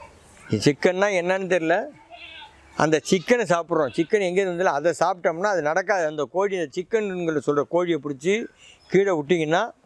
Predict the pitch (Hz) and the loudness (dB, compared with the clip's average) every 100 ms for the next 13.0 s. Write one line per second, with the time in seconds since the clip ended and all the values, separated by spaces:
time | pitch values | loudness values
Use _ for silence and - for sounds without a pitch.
0 | - 196 226 151 - - 143 160 185 147 | 0 2 2 -2 -8 -10 -4 0 2 0
1 | - 165 - _ - - - - 185 190 | 0 -2 -2 _ -20 -20 -4 0 0 0
2 | 165 143 120 95 - - 719 - - _ | 0 0 -2 -4 -14 -16 -16 -18 -20 _
3 | - - - - - 175 180 170 190 185 | -20 -20 -18 -6 0 0 2 0 0 2
4 | 185 220 170 165 165 165 131 143 156 147 | 2 2 2 0 0 0 0 0 -2 0
5 | 135 120 - 135 147 156 131 131 120 120 | 0 -2 -6 -2 0 0 0 -2 -6 -6
6 | 120 107 98 - - - - - - - | -10 -12 -14 -20 -20 -20 -20 -20 -20 -20
7 | - - - - - - 185 170 180 - | -20 -20 -20 -20 -4 0 2 2 0 2
8 | 262 233 254 294 311 _ _ _ - 156 | 2 2 2 0 -6 _ _ _ -4 0
9 | 190 208 175 127 113 - 185 - 226 226 | 2 2 2 -2 -6 -2 -2 2 2 2
10 | 190 160 - 156 113 - _ _ - 147 | 0 -2 0 0 -2 -10 _ _ -2 0
11 | 151 165 147 135 175 220 - _ _ 131 | 0 0 -2 0 0 0 -4 _ _ 0
12 | 143 185 220 208 185 165 151 135 147 151 | 2 2 0 0 0 0 -2 -2 0 2